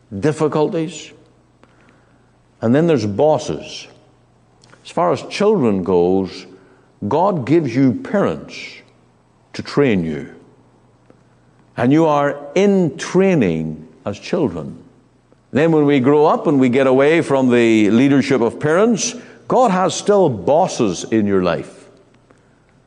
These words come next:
Those who you answer to,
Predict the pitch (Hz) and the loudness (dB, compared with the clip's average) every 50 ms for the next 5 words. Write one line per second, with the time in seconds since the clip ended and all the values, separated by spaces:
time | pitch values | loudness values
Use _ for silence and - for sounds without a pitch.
0 | _ - - 127 170 202 214 220 214 214 202 165 139 147 165 175 180 175 175 165 | _ -8 -2 0 2 4 4 4 2 0 -2 -2 -2 0 2 4 6 6 4 4
1 | 165 160 160 156 147 139 143 - - - - _ _ - _ _ _ _ _ _ | 4 2 0 -2 -4 -8 -10 -14 -18 -20 -20 _ _ -20 _ _ _ _ _ _
2 | _ - 120 135 160 - 80 190 214 202 - - 120 - - 120 95 80 73 - | _ -4 0 0 2 2 2 2 0 0 0 0 -2 0 2 0 2 0 0 -4
3 | - - | -10 -18